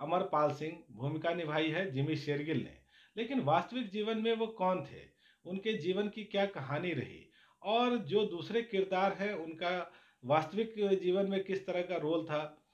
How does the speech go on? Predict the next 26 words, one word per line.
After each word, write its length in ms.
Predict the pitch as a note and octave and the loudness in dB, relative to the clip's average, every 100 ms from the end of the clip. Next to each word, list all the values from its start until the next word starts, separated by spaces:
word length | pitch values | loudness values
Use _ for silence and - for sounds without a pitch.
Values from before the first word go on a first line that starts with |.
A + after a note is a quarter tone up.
| _ _ - | _ _ -4
या 120 | G#3 | 2
इस 240 | B3+ B3 A#3+ | 4 2 0
सीरीज 380 | G#3+ G#3+ A#3+ A3 | 0 2 2 2
में 180 | A#3 | 0
क्या 200 | A3+ A3+ | 2 2
ऐसी 240 | G#3+ G3+ G#3 | 2 2 -4
चीज़ 380 | - G#3 G3+ G3+ | -4 -4 -2 0
थी 100 | G3+ | 0
जो 180 | F3+ | 2
कि 380 | F#3 G3 G3+ G3+ - _ - | 0 4 2 2 -10 _ -4
नहीं 320 | B2+ D3 G#3+ | -2 2 2
दिखाई 380 | G3+ G3 F3 F#3+ | 2 2 4 4
गई 220 | F#3 F3+ | 4 2
या 220 | F3+ E3+ D#3 | 4 4 2
थोड़ा 540 | C#3+ D3 C#3+ C3 - _ _ | 0 0 0 -2 -12 _ _
अलग 240 | D3+ G3 G3+ | 0 2 2
तरीके 300 | G3 G3 G3 | 0 2 0
से 140 | G3+ | -2
दिखाई 440 | F#3+ F#3 F3 F3+ | -2 -2 0 -2
गई, 260 | F3+ F3 F#3+ - _ _ _ | 0 -2 -4 -8 _ _ _
ये 160 | G3+ B3 | -4 -2
सारी 220 | A#3 G#3 | 2 0
चीज़ें 340 | A3 G3+ F#3+ G#3+ | 0 0 0 2
मैं 140 | F3 | 2
आपको 260 | C#3 C#3 F3 | 0 0 -4
बताऊंगा। 720 | D#3+ C#3 C#3+ G#2 - - | 0 4 4 4 -6 -16